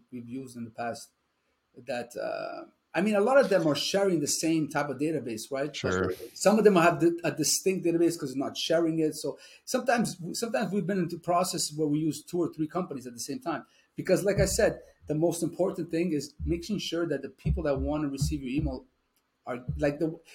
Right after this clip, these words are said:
Speaker 1: if you're sending email, people wanna receive it. You know what I mean? It's, that's it. It's like, it's that simple. If somebody unsubscribes from your email, let him unsubscribe.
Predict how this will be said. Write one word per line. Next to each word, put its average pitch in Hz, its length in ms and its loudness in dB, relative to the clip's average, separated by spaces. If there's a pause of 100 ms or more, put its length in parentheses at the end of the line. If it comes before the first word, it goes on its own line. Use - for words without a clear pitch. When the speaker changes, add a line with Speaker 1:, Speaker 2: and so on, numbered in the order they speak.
(120)
Speaker 1:
if - 80 -2
you're 180 100 10
sending 247 340 6
email, 214 200 4
people 202 240 2
wanna 165 160 6
receive 139 400 4
it. - 140 -14
You 127 80 -14
know 131 60 -8
what 127 80 -4
I 131 40 0
mean? 175 220 0 (540)
It's, - 300 -6
that's 190 300 0
it. 165 180 0
It's - 180 -8
like, 139 200 -4
it's - 420 -12
that 170 140 0
simple. 143 340 -2 (340)
If 202 160 0
somebody 262 460 2
unsubscribes 214 720 4
from 180 140 2
your 175 120 0
email, 156 480 2
let 175 220 2
him 196 120 2
unsubscribe. 175 680 -2